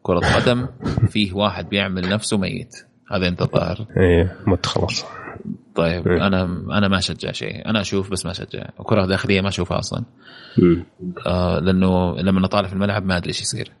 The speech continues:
Speaker 1: ما أقدر أفهم إيش اللي قاعد يصير في الملعب.
Speaker 2: حلو.
Speaker 1: لكن تشوف شيء إيطالي،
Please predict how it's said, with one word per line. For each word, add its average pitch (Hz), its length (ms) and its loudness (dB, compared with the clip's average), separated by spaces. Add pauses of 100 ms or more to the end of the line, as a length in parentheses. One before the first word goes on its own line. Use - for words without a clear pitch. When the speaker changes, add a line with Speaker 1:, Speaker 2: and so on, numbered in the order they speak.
(680)
Speaker 1:
ما 104 140 2
أقدر 98 260 0
أفهم 95 280 0
إيش 92 120 -2
اللي 87 120 -2
قاعد 87 120 -2
يصير 90 180 -4
في 92 60 -10
الملعب. - 280 -8 (1400)
Speaker 2:
حلو. 98 100 6
Speaker 1:
لكن 90 260 0
تشوف 92 260 2 (380)
شيء 95 240 2
إيطالي، 113 520 2